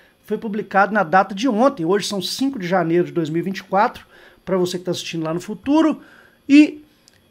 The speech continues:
essa matéria foi publicada no dia quatro do um, na data de ontem,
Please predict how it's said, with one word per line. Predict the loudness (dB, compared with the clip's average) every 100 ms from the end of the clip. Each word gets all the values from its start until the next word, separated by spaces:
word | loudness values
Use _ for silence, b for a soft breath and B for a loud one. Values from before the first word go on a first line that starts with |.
| _ 2
essa | 4 4 4
matéria | 2 2 0 0
foi | -2
publicada | -6 -6 0 0
no | 2
dia | -4
quatro | -2 2 2 2
do | -2 2
um, | 4 4 0
na | -6
data | -2 -2 -2
de | -4
ontem, | 0 0 0 0 -2 -2